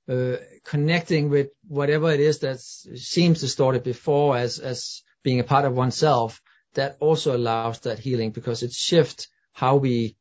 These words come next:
communicate, what we manifest, and what shows up. So it's in, in the bigger picture, is there any distortion in the field, if you can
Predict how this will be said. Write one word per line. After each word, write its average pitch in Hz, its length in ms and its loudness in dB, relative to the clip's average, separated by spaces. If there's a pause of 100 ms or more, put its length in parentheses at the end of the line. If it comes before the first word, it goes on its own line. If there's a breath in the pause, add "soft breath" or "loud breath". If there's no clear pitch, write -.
communicate, 165 600 -2
what 123 160 -2
we 123 80 -2
manifest, 151 640 -4 (280)
and 123 140 -6
what 131 120 -4
shows 123 280 -2
up. 113 260 -4 (720)
So 135 180 -4
it's - 300 -6 (400 soft breath)
in, 127 100 -2
in 139 200 -2
the 135 100 2
bigger 160 240 6
picture, 165 380 2
is 127 180 0
there 147 120 -4
any 170 200 -2
distortion 151 560 0
in 131 120 -4
the 123 80 -4
field, 156 440 -2
if 131 140 -4
you 127 60 -10
can 120 320 -6